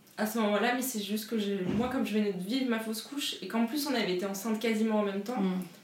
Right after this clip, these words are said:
Speaker 1: de voir qu'elle continuait sa grossesse, que moi, ça s'était arrêté, de la voir enceinte, je lui avais dit, « En fait, là,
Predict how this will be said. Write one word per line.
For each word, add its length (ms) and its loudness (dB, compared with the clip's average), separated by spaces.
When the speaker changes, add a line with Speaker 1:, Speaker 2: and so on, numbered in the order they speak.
Speaker 1:
de 80 4
voir 220 6
qu'elle 160 4
continuait 400 4
sa 160 4
grossesse, 520 4
que 80 0
moi, 180 4
ça 160 0
s'était 260 -4
arrêté, 500 0
de 120 4
la 160 6
voir 260 6
enceinte, 420 -2
je 80 -2
lui 80 0
avais 160 0
dit, « 200 -2
En 80 -2
fait, 180 -4
là, 260 -4